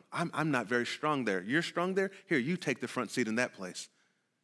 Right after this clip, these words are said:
But I believe that when we humble ourselves in that way and we walk in this type of unity, the world looks in and says, "We don't know how to find it, but the church has it. Maybe we should lend an ear to them." And what a platform that becomes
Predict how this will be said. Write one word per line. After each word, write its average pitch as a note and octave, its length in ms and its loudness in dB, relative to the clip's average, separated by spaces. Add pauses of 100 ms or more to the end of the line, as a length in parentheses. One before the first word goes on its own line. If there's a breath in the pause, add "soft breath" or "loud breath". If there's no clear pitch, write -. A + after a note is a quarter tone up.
(1200)
But G2+ 120 -4
I D3 140 0
believe C3+ 280 2
that B2+ 140 2
when B2 100 0
we B2 80 0
humble C3+ 300 0
ourselves B2+ 400 2
in B2 60 0
that A#2+ 200 0
way A#2+ 100 2
and A2 80 2
we A#2 100 0
walk B2 280 -2
in A2 120 0
this B2+ 160 4
type A#2 220 0
of A#2 60 -4
unity, A2+ 320 0
the G#2+ 140 2
world B2 340 4
looks A#2+ 260 0
in A#2+ 120 2
and A2 100 -2
says, A2 260 0
"We C#3 200 2
don't E3 240 0
know C#3+ 180 4
how C#3 140 2
to B2+ 80 4
find B2+ 360 2
it, G#2+ 80 0
but G#2+ 140 -2
the G#2 80 -4
church - 480 0 (300 loud breath)
has C3+ 380 2
it. G#2 100 -2 (160 loud breath)
Maybe D3 340 4
we C#3+ 140 6
should C#3 180 4
lend C3 300 4
an C3+ 100 4
ear A#2+ 160 4
to A#2+ 160 0
them." A2 340 4 (220 loud breath)
And A#2 160 0
what D#3 140 6
a A#2+ 40 2
platform B2+ 500 2
that A2 160 4
becomes G#2 520 0